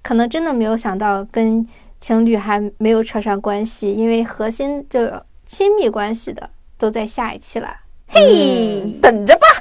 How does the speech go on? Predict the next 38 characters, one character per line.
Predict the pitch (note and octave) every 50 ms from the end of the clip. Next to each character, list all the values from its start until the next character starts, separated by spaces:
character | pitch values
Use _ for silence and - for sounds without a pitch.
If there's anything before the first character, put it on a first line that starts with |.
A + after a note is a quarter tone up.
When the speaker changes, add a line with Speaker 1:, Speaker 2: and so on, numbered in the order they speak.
| - - - - -
Speaker 1:
嗯。 | A#3 A#4+ A3+ A#3 A3+ A4 G#3 G#3 A4
<laughs> | - A3+ - G#4 G4+ D#4+ C#4 C4 A#3+ A3+ A3+ - G4 G4+ G#4+ G4+ - - A#4 G#4 - - - G#4+ F#4+ - - - - - - -
啊， | - A3 A3 A3+ A3+ A3+
今 | B3 - - F4+ F#4+
天 | F#4+ G4+ G4
的 | F#4+ E4+ D4
这 | C#4+ D4 D4
期 | C#4+ - C4+
节 | B3 - G#3 F#3+
目 | G#3 A3+ B3+ C4
呢， | B3 A#3+ A#3 A#3 A#3 A3+ A#3
就 | A3+ C4 A#3+ A3+ G#3+ G3+ F#3+ A3+ - - - - - -
到 | - D#4+ D4+ B3
这 | A#3 - A#3 A3
里 | F#3+ F#3 F#3 - - - - - - -
啊， | - E3+ D#3+ C3+ A#2+ - - A3+ - - -
感 | - F#3+ E3 F#3+
谢 | - G#3+
大 | G#3 G#3 F#3+ F#3
家 | G3+ G#3
的 | G3+ F3+ G3+
收 | - - D4 D4
听。 | C#4+ - - E4+ E4+ F4 F4+ F#4+ F4+ E4+ - - - - -
然 | - F#3 G3+
后 | G#3+ - A3 A3 G#3 G#3
大 | G#3+ A3+ G#3+
家 | G#3 A3+ A3 A3
如 | G#3+ G#3 G#3+
果 | A#3+ A#3+ B3
有 | B3+ G#3+
什 | A3 - A3+
么 | A3 A#3+ B3+ B3+ - - - - - - -
想 | - - A#3 G#3+ G#3 A3
要 | A#3 B3 B3+ B3+
留 | B3 A#3 A3+ B3+
言 | D4 C#4 C4+ C#4+
的 | D#4 D#4
呢 | D4+ D4+ D4 D4 D4